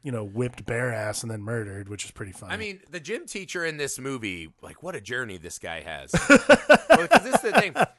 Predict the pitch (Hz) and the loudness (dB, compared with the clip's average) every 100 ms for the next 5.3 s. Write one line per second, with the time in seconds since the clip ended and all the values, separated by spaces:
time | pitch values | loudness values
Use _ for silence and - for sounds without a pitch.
0 | _ _ _ _ - 151 170 127 196 220 | _ _ _ _ -14 -10 -10 -4 -2 -2
1 | 339 185 156 165 - 160 135 107 139 131 | -4 -6 -6 -8 -8 -10 -10 -4 -2 -2
2 | - 98 98 104 - _ _ _ _ _ | -4 -4 -4 -4 -8 _ _ _ _ _
3 | _ - 170 175 175 170 _ _ _ _ | _ -8 -2 -2 -2 -6 _ _ _ _
4 | 135 175 190 208 175 160 160 160 151 147 | 0 2 2 -2 0 -2 0 -2 0 2
5 | 139 131 113 | 2 0 -4